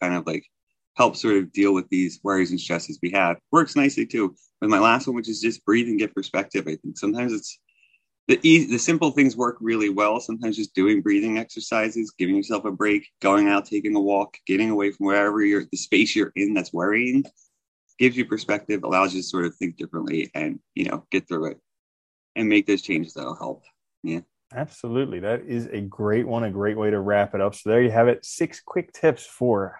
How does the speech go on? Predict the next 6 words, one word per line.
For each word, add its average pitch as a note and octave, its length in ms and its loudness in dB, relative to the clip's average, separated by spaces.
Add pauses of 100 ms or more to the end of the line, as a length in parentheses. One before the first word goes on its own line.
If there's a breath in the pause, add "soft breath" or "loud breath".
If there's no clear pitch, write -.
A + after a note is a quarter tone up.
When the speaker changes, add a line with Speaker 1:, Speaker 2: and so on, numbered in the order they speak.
Speaker 2:
how G#2+ 160 -4
to A#2 240 -4
stop G2+ 520 0 (140)
worrying. G#2+ 440 2 (180)
Speaker 1:
Mm-hmm. A#3 240 8
Speaker 2:
And F2+ 300 0